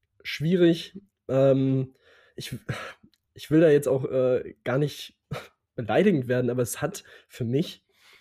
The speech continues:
seit Jahren dieses, so ein bisschen wirkt so wie so eine Söldnertruppe,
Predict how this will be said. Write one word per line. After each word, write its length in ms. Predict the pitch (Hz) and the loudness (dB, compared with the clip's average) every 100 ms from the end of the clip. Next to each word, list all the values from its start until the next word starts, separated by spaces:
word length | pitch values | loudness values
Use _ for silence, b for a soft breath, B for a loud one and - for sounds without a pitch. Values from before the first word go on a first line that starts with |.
| b b b _ _ _ - | b b b _ _ _ -10
seit 260 | 139 135 127 | 0 0 2
Jahren 580 | 123 160 196 196 190 | 2 4 6 6 4
dieses, 500 | 156 143 143 - - _ _ _ _ _ - | 2 -2 -4 -8 -10 _ _ _ _ _ -6
so 120 | 147 | -2
ein 80 | 143 | -2
bisschen 680 | 180 175 170 151 - 113 139 | 0 2 4 2 -2 -2 4
wirkt 240 | 185 196 | 4 2
so 540 | - 151 147 147 - 67 - 71 | -4 -2 2 0 -2 -8 -20 -14
wie 200 | 131 139 | -10 -4
so 100 | 156 | 0
eine 140 | 175 175 | 2 4
Söldnertruppe, 800 | 185 208 135 - 110 107 110 | 6 4 2 -2 -6 -6 -8